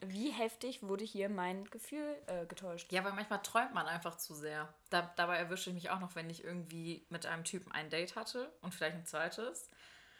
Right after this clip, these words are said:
Speaker 2: Und eigentlich weiß ich, ich mag ihn gar nicht so sehr. Aber in meinem Kopf bilde ich mir irgendwie, spinne ich mir was zusammen,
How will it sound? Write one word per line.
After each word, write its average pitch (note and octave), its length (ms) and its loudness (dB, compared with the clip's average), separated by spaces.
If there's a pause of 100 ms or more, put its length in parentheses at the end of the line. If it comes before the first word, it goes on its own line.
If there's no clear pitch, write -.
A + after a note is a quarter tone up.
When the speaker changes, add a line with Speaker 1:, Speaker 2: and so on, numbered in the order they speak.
(720)
Speaker 2:
Und F#3 220 -2
eigentlich B3 400 -2
weiß G#3 220 2
ich, F#3+ 140 0
ich F#3 80 -2
mag F#3+ 260 4
ihn D#3 140 -2
gar D#3+ 180 4
nicht F#3 180 2
so E3 160 2
sehr. D3+ 460 -2 (140)
Aber A#3 200 6
in G3+ 80 6
meinem F3 180 6
Kopf C#4+ 220 0
bilde F3+ 300 2
ich G#3+ 100 -4
mir F3+ 120 0
irgendwie, F#3 300 -2
spinne - 340 -2
ich G#3+ 100 -8
mir G3 140 -6
was G3 240 -4
zusammen, F3+ 600 -2